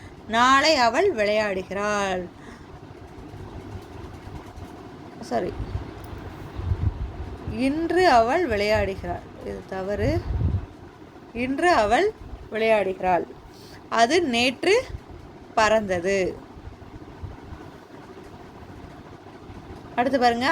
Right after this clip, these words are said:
அட்டவணையில் உள்ள சொற்களை கொண்டு நிரப்புக அப்படின்னு சொல்லி கொடுத்துருக்காங்க. நேரிணை சொற்கள்ல எது எது?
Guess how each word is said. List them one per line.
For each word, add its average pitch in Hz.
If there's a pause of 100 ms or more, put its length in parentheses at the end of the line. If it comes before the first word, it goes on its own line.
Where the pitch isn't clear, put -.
(120)
அட்டவணையில் 302
உள்ள 240 (140)
சொற்களை 247
கொண்டு 226 (600)
நிரப்புக 214 (160)
அப்படின்னு 175
சொல்லி 190
கொடுத்துருக்காங்க. 170 (460)
நேரிணை 294
சொற்கள்ல 240
எது 220
எது? 220